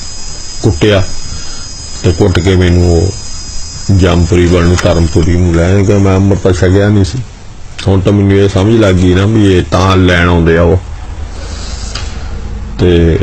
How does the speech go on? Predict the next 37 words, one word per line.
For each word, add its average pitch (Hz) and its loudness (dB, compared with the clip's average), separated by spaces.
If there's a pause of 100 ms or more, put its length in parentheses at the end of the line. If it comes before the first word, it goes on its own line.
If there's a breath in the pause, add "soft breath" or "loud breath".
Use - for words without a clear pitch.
(160)
ਉਹ 113 2
ਜਮਦੂਤਾਂ 98 2
ਨੇ, 110 2
ਜਮਦੂਤਾਂ 98 2
ਨਾਲ 107 2
ਮੇਰਾ 98 4
ਬਾਇਸ 92 2
ਹੋ 92 4
ਗਈ 90 2
ਸ਼ੁਰੂ। 92 2 (960 loud breath)
ਜਦੋਂ 101 4
ਮੈਨੂੰ 98 2
ਕੁੱਟਣ, 95 2
ਤੇ 95 2
ਮੈਂ 87 2
ਕਿਹਾ, 98 4
"ਤੁਸੀਂ 92 4
ਹੈ 90 2
ਕੌਣ?" 95 2
ਪਹਿਲਾਂ 107 2
ਤਾਂ 117 4
ਮੈਂ 110 2
ਜ਼ੋਰ 87 4
ਲਾਇਆ 85 2
ਉਹਨਾਂ 92 2
ਤੋਂ 92 0
ਛੁੱਟਣ 92 0
ਦਾ। 78 0 (1300 loud breath)
ਇੱਕ 120 2
ਗੱਲ 131 2
ਆ, 131 2
ਮੌਤ 110 2
ਦੀ 107 2
ਗੱਲ 110 4
ਇਹ 110 4
ਆ, 101 2
ਅਸਲੀਅਤ। 98 2